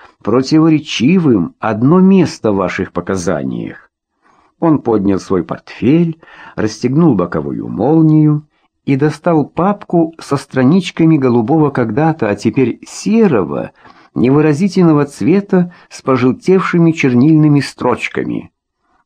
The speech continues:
«Разрешите прочитать?» «Читайте». Вопрос. Могла ли ревность Гусева носить характер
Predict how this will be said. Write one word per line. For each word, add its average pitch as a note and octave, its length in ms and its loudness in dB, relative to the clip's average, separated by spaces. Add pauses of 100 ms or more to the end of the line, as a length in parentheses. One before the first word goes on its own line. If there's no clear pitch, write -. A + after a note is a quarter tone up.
(140)
«Разрешите D3+ 680 0
прочитать?» - 920 -6 (480)
«Читайте». - 800 -6 (560)
Вопрос. - 680 -6 (500)
Могла B2 640 0
ли B2 220 2
ревность G2+ 580 0
Гусева B2 600 0 (440)
носить A2 420 -2
характер E3+ 540 -2